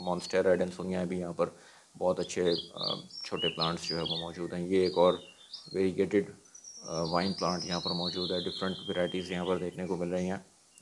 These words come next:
एग्लोनीमा बहुत ज़बरदस्त, बहुत ही ज़्यादा quantity, ऐसा लग रहा है भाई यहाँ पर सिर्फ एग्लोनीमा की ही जो है वो बात हो रही है। और अच्छा जी, तो यहाँ पर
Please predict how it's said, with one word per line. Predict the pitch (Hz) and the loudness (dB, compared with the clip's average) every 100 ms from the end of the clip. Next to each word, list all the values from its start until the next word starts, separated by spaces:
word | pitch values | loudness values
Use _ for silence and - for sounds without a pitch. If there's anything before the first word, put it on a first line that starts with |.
| - | -6
एग्लोनीमा | 92 95 98 101 104 101 - - | -2 2 2 4 2 0 -2 -8
बहुत | 90 95 113 | -2 2 2
ज़बरदस्त, | 101 95 95 98 - | 4 4 4 4 0
बहुत | 92 95 - | 2 4 4
ही | 104 110 123 120 | 2 2 4 6
ज़्यादा | 95 92 | 4 4
quantity, | 95 90 90 87 95 | 4 2 0 -2 -2
ऐसा | 90 98 | 0 2
लग | 92 | 4
रहा | 98 | 6
है | 95 | 6
भाई | 95 | 4
यहाँ | 98 95 | 2 2
पर | 95 | 0
सिर्फ | 90 - - - - - - | 0 -2 -6 -18 -20 -20 -6
एग्लोनीमा | 95 98 101 95 107 107 | 0 2 4 4 2 2
की | 110 | 2
ही | 104 113 110 | 4 6 4
जो | 98 | 4
है | 92 | 2
वो | 92 | 0
बात | 90 87 90 | 0 0 0
हो | 92 | -2
रही | 90 92 | -2 0
है। | 92 | 0
और | 92 87 90 87 - - - - - - _ - - | 0 0 -2 -8 -16 -20 -16 -10 -10 -12 _ -20 -20
अच्छा | 98 - 113 | -16 -12 -10
जी, | 107 101 | -10 -10
तो | 104 | -8
यहाँ | 101 101 104 127 | -8 -6 -6 -4
पर | 127 123 | -2 0